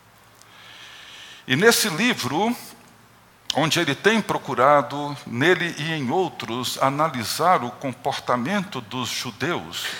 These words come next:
nos guetos e nos campos de concentração durante a Segunda Guerra,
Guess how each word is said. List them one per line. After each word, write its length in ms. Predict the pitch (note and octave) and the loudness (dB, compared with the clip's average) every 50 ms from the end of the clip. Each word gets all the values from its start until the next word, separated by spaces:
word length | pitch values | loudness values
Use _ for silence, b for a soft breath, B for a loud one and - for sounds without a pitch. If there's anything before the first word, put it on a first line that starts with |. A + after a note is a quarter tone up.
| B B B B B B B B B B | B B B B B B B B B B
nos 280 | - B2+ C3 B2 - - | -4 -4 -2 -2 -2 -4
guetos 960 | - - - F#3 D#3+ - - - - G2+ B2 C#3+ D3+ D3 - - - - - - - | -4 -2 -2 -2 -2 -2 -6 -12 -10 -10 -10 -8 -8 -8 -6 -6 -8 -10 -12 -14 -8
e 120 | - A2+ A#2+ | -4 -4 -4
nos 280 | A2+ A#2 B2 - - | -2 -2 -4 -4 -4
campos 460 | - - - F#3 F3 - - A#2+ G#2+ - | -2 0 0 0 0 -2 -4 -8 -8 -8
de 140 | - A#2+ | -8 -8
concentração 1080 | A2+ - - A2 G#2+ - - - B2+ A#2 G#2+ - - G#2+ F#2+ - - - F#3 F#3 D#3 A#2 | -8 -6 -6 -6 -4 -4 -4 -4 -4 -4 -4 -4 -4 -4 -4 -2 -2 0 2 2 2 0
durante 480 | G2 F#2+ G#2+ G2+ A2 A2+ A#2 G#2+ - G#2+ | -2 -6 -4 -2 0 0 0 -2 -4 -6
a 60 | G2+ | -6
Segunda 460 | - - A2 F#2 - G2+ G2+ F2+ E2+ | -6 -6 -8 -8 -8 -8 -6 -6 -6
Guerra, 500 | D#2+ - G2+ A2+ A#2 A#2+ B2+ A#2+ A#2+ A#2+ | -2 0 2 2 2 2 0 -4 -6 -8